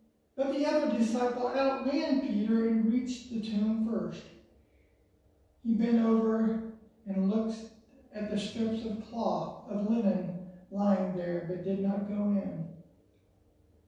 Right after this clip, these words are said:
Then Simon Peter came along behind him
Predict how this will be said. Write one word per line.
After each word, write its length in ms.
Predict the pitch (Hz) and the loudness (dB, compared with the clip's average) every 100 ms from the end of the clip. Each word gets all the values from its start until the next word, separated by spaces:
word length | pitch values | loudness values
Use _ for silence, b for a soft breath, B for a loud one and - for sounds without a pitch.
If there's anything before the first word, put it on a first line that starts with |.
| _ _ b b b _ _ _ _ | _ _ b b b _ _ _ _
Then 520 | 202 269 269 - - | 4 8 8 4 -2
Simon 440 | 226 208 202 202 202 | -2 2 4 4 4
Peter 300 | 202 196 196 | 0 0 -2
came 400 | 202 202 208 220 | 0 2 4 2
along 440 | 214 208 208 208 | 0 0 0 0
behind 480 | 202 202 247 254 226 | -2 -2 2 2 2
him 440 | 190 185 - - | 2 -2 -6 -10